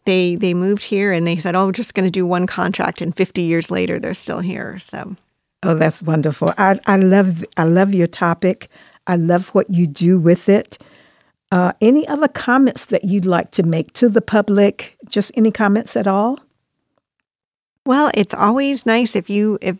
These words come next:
Speaker 1: have you, if you were a dancer, um, or if you were somebody with, who was a performer involved on the Strip, you know, and you have some materials, you feel like,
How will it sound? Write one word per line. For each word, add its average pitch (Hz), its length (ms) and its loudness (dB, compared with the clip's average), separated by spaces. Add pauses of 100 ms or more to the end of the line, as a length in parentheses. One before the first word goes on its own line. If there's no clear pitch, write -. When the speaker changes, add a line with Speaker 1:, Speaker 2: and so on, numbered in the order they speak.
Speaker 1:
have 190 200 -2
you, 196 180 0
if - 160 -6
you 180 140 -2
were 202 100 0
a 202 60 2
dancer, 208 800 -2
um, 165 360 -8 (380)
or 170 80 -6
if 170 140 -8
you 180 80 0
were 180 80 -2
somebody 180 400 -2
with, 175 160 -4
who 208 140 -4
was 190 120 -2
a 165 60 -10
performer 185 540 -4
involved 170 640 -4
on 165 180 -6
the 160 80 -6
Strip, - 380 -8 (180)
you 180 80 -4
know, 170 220 -4
and 175 120 -4
you 175 100 -4
have 175 300 -6
some 175 200 -6
materials, 185 560 -4
you 190 80 -12
feel 175 200 -6
like, 165 220 -4